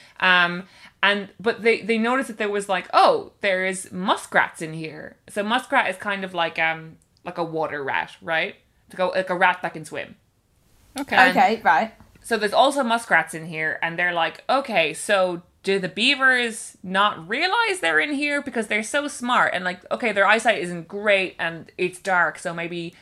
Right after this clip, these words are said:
Speaker 1: but surely they can, like, hear them.
Speaker 3: Yeah.
Speaker 1: And then,
Speaker 3: Mm.
Speaker 1: and then they realize the beavers were staying put all winter, eating their little store of food and, like, cuddling down with each other.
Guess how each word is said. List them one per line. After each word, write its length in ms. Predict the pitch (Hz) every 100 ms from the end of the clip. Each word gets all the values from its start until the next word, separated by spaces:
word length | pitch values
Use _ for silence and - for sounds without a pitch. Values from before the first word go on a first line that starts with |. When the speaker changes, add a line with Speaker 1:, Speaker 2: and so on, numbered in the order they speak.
| -
Speaker 1:
but 100 | 208
surely 360 | - 349 269
they 120 | 214 175
can, 200 | 175 156
like, 180 | 151
hear 260 | - 269 330
them. 280 | 180 - - _ - -
Speaker 3:
Yeah. 220 | 285 -
Speaker 1:
And 160 | 202 240
then, 280 | 294 190
Speaker 3:
Mm. 40 | 180
Speaker 1:
and 140 | 226
then 140 | 311 320
they 100 | 277
realize 520 | 277 269 240 220 214 - _ -
the 80 | 202
beavers 480 | 294 359 392 370
were 100 | 262
staying 380 | 262 285 254 220
put 220 | - 285
all 220 | 277 170 156
winter, 540 | 131 - 151 160 - -
eating 320 | - 208 190
their 140 | 185 180
little 140 | 175
store 360 | 175 208 175 165
of 60 |
food 380 | 165 190 170 160
and, 140 | 156 156
like, 280 | 156 -
cuddling 300 | - 190 170 165
down 260 | 160 160
with 140 | 156 160
each 140 | 151
other. 340 | 147 139 170